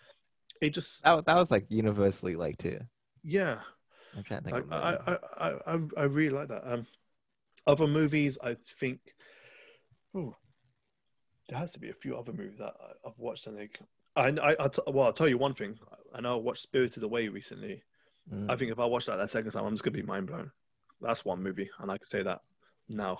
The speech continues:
Speaker 1: knowing that I've only watched that once. Um, yeah, there's a few movies out there, and I, I honestly, <laughs> I feel like,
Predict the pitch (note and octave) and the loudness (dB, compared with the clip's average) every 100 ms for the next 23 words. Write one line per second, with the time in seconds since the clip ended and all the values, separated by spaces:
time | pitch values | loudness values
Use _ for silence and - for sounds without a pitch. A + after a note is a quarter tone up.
0 | - B2 A2+ G#2 G#2 C3 G#2+ G#2+ G#2+ - | -6 -6 -2 -2 -4 -4 -6 -6 -8 -6
1 | A2 A2 G#2 - - - - - - - | -6 -2 -4 -4 -18 -20 -20 -20 -20 -20
2 | - _ _ - G#2 G2+ - _ _ _ | -20 _ _ -4 -4 -4 -8 _ _ _
3 | _ _ _ _ - E3 D3 F3 F#3 A3+ | _ _ _ _ 6 6 8 6 6 6
4 | G#3+ G3+ F3 D#3 C#3 A2+ C3+ D3+ D#3 - | 8 8 8 6 6 6 6 4 4 -2
5 | D#3+ F3 - F#3+ G#3 - - - - - | -2 -4 2 4 2 -2 -10 -10 -10 -20
6 | - - _ _ _ _ _ _ _ - | -20 -20 _ _ _ _ _ _ _ 4
7 | D3 C3+ - G#3 A3+ F#3+ F3 | 4 6 10 10 10 6 2